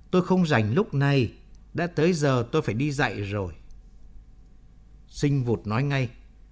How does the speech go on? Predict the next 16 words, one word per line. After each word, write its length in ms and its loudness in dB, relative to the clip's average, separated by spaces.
"Hay 200 2
là 380 0
Tuyền 200 4
đến 140 2
gặp 180 -2
bà 100 0
Thành 320 -2
Danh 280 4
rồi 220 0
nói 340 2
rõ 280 -2
dùm 340 6
đi. 300 4
Tôi 180 2
hy 100 0
vọng 220 0